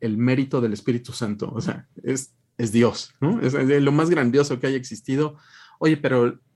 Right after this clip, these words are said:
es obra del hombre. Sí, el hombre ha sido co-creador en el mejor de los casos, ¿no? Pero todo lo demás lo dispuso el Señor para que eso sucediera. Entonces, humildemente reconocer que sin Dios no se hubiera logrado nada de lo que tenemos, incluido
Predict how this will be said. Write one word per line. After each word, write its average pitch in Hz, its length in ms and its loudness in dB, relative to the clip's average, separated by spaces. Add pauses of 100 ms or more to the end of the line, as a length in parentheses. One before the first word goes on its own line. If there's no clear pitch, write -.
(340)
es 123 180 -12
obra 143 220 0
del 117 180 0
hombre. 127 300 -2
Sí, 127 400 -6
el 127 160 -4
hombre 131 180 -4
ha 123 60 -4
sido 127 280 -2
co-creador 113 580 -2
en 117 120 -6
el 101 80 -4
mejor 107 260 -6
de 110 60 -4
los 92 140 -6
casos, - 300 -14
¿no? 180 240 -6 (220)
Pero 104 380 -2 (260)
todo 131 220 4
lo 123 140 8
demás 107 520 2
lo 113 140 -2
dispuso 110 600 -4
el 104 120 -4
Señor 104 320 -4
para 117 220 -6
que - 100 -4
eso 101 240 -6
sucediera. 98 580 -4 (460)
Entonces, 135 560 0 (240)
humildemente 156 800 4
reconocer 123 720 -2
que 117 420 -4 (420)
sin 107 280 -2
Dios 131 480 0
no 123 260 -4
se 127 120 -8
hubiera 117 220 -2
logrado 107 400 -4
nada 104 180 -4
de 101 60 -6
lo 107 120 -10
que 107 100 -10
tenemos, 113 400 -2
incluido 107 560 -2